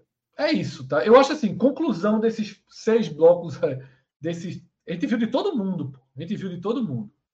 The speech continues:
A maior conclusão pra mim é Criciúma vai pra roda de fogo. Criciúma, aquilo que o pessoal do chat mandou a gente ver, o Criciúma vai pra uma roda de fogo e o Atlético Goianiense vai pra uma provação,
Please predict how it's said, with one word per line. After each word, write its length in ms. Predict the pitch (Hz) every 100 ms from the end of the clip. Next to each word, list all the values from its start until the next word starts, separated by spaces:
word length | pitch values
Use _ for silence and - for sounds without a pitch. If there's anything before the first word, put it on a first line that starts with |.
| _ -
A 80 |
maior 280 | 202 208 269
conclusão 460 | 320 - 247 190 220
pra 160 | 214
mim 240 | 196 214 240
é 260 | 147 113 - _ _ _
Criciúma 880 | 190 226 - 240 208 185 143 117 - - _ _ -
vai 160 | 165 165
pra 120 | 170
roda 300 | 127 180 175
de 100 | 175
fogo. 600 | - 147 139 165 262 - _ _ _
Criciúma, 480 | 160 - - 151 139
aquilo 260 | 127 196
que 200 | - 180 160
o 100 | 131
pessoal 280 | 156 156 147
do 80 |
chat 340 | 135 151 139 147
mandou 240 | 143 135 151
a 40 |
gente 220 | 131 131
ver, 380 | 127 117 127 - - _ _
o 60 | 127
Criciúma 440 | 196 190 202 180
vai 160 | 170 165
pra 100 | 170
uma 60 | 131
roda 260 | 156 196
de 80 | 175
fogo 520 | 127 - 123 139 196 - _ _ _
e 60 | 156
o 40 |
Atlético 400 | 185 190 208 196
Goianiense 340 | 233 214 190 208
vai 100 | 220
pra 100 | 220
uma 120 | 214
provação, 640 | 208 214 262 - 151 110